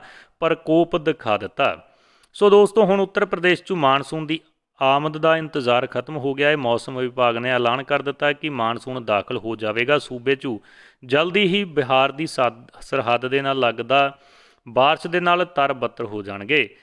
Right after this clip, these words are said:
ਪੰਦਰਾਂ ਜੂਨ ਤੋਂ ਜਿਹੜਾ ਦਸਤਕ ਮਾਨਸੂਨ ਅੱਗੇ ਦੇਣੀ ਸ਼ੁਰੂ ਕਰ ਦੇਵੇਗਾ।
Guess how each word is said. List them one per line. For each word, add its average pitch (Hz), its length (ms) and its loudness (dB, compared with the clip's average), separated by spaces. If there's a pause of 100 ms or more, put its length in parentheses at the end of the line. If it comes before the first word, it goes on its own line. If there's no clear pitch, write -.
(240)
ਪੰਦਰਾਂ 180 360 0
ਜੂਨ 175 260 -2
ਤੋਂ 190 220 -2
ਜਿਹੜਾ 170 260 2
ਦਸਤਕ 139 540 -2
ਮਾਨਸੂਨ 131 500 -2 (120)
ਅੱਗੇ 123 220 -2
ਦੇਣੀ 139 240 -4
ਸ਼ੁਰੂ 143 220 -10
ਕਰ 131 200 -4
ਦੇਵੇਗਾ। 127 500 -8